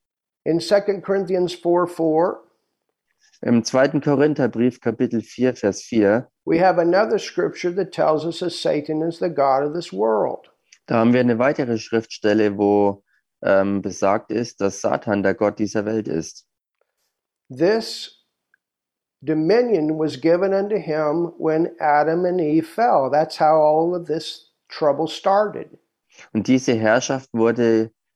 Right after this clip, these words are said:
Speaker 2: dem Teufel gegeben, als Adam und Eva gefallen sind, denn das war der Moment, wo alle Schwierigkeiten ihren, ihren Lauf nahmen.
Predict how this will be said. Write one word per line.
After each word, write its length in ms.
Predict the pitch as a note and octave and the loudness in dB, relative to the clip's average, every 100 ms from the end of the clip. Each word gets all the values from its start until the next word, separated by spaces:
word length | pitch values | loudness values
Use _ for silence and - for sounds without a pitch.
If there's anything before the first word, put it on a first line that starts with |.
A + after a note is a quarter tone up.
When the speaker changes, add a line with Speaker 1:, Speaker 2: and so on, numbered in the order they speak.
| - | -2
Speaker 2:
dem 140 | G#2+ | -2
Teufel 400 | G2 A2+ A#2+ B2 | 0 0 -2 -4
gegeben, 460 | A#2 A2 A2+ B2+ G#2+ | -10 0 0 0 -2
als 200 | G2 G2 | -4 -4
Adam 380 | - - A2+ A2 | 0 2 2 0
und 140 | G#2 | -2
Eva 320 | - G#2+ G#2+ G2 | -4 -4 -2 -2
gefallen 480 | G2+ - C3 C3+ | -4 -2 0 0
sind, 340 | A2 G2+ G#2+ G2+ | 0 0 0 0
denn 180 | G2+ G2 | -2 0
das 300 | B2 - A2 | -2 -4 -2
war 160 | G#2 | -2
der 180 | G2+ A2+ | 0 0
Moment, 440 | A#2+ G#2+ F#2+ F#2+ - | 0 -2 -2 -4 -6
wo 60 | |
alle 280 | - G2+ G#2 | -4 -2 -2
Schwierigkeiten 720 | G2+ - G#2+ A2 - F#2 F#2+ G2+ | -4 -4 -4 -4 -2 -2 0 0
ihren, 400 | G#2 G#2 G2+ - - _ _ | 2 0 0 -6 -20 _ _
ihren 380 | - G2+ G2 A#2 | 0 2 2 2
Lauf 280 | C3 C#3+ - | 2 0 -2
nahmen. 440 | F#2 E2+ D#2+ D#2 | -4 -4 -4 -8